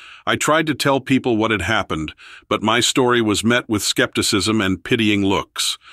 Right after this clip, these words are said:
No one believed me. The legend of the Wolfman was just that,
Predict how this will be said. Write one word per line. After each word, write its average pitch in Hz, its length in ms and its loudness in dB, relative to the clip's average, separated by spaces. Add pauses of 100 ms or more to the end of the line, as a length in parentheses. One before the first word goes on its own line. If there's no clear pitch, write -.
(320)
No 127 100 2
one 127 260 2
believed 113 440 2
me. 76 280 -8 (420)
The 110 100 0
legend 143 400 4
of 135 100 2
the 135 80 4
Wolfman 120 600 2
was 101 140 0
just - 340 0
that, 110 400 0